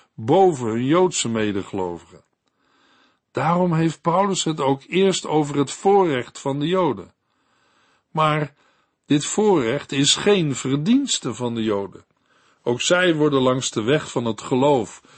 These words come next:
door genade gered. In vers negen voegt Paulus toe dat ook de heidenen God zullen danken en eren voor zijn genade.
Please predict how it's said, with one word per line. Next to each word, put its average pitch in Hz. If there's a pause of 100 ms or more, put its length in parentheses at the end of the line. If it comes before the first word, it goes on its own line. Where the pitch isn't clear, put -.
(180)
door 131
genade 131
gered. 139 (840)
In 143
vers 143
negen 165
voegt -
Paulus 151
toe 147 (320)
dat 139
ook 151
de 147
heidenen 151
God -
zullen 127
danken 165
en 131
eren 170
voor 120
zijn 156
genade. 135